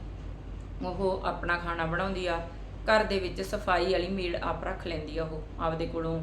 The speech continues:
ਵੀ "ਮੈਂ ਦੇ ਦੂੰ ਪੈਸੇ।" ਵਧੀਆ ਆਤਮ ਸਨਮਾਨ ਨਾਲ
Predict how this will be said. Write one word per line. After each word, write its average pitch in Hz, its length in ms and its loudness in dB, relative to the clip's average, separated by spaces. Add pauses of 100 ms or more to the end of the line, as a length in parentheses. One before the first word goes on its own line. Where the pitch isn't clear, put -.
(120)
ਵੀ 170 100 -4
"ਮੈਂ 165 160 -2
ਦੇ 165 140 0
ਦੂੰ 165 140 -2
ਪੈਸੇ।" 190 420 0 (280)
ਵਧੀਆ 247 340 6
ਆਤਮ 185 420 2
ਸਨਮਾਨ 170 500 -2
ਨਾਲ 160 420 2